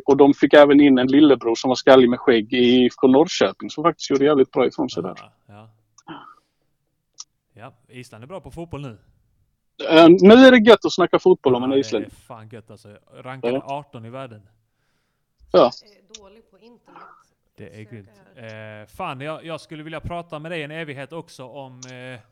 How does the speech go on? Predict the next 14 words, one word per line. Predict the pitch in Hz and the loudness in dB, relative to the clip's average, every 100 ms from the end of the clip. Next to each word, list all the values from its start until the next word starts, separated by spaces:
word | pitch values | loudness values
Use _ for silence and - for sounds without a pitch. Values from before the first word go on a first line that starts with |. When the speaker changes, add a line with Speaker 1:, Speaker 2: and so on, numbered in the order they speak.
| _ _ _ | _ _ _
Speaker 2:
Holmavik, | 151 156 156 147 139 143 139 _ 135 | -20 -20 -18 -20 -18 -18 -18 _ -20
Hörby, | 113 160 180 131 127 127 135 | -14 -14 -14 -16 -16 -16 -20
som | 139 131 | -20 -20
är | 127 120 | -18 -20
Skånes | - 147 131 - | -20 -20 -20 -20
Holmavik. | 139 135 117 113 131 _ _ _ _ _ _ _ | -20 -20 -20 -20 -20 _ _ _ _ _ _ _
Speaker 1:
Ja, | 151 156 | 4 4
Speaker 2:
Du | 160 | 2
bor | |
väl | 143 | -6
i | |
Speaker 1:
ja. | 135 | -2
Speaker 2:
Hörby | 160 | -2
nu? | 143 | -4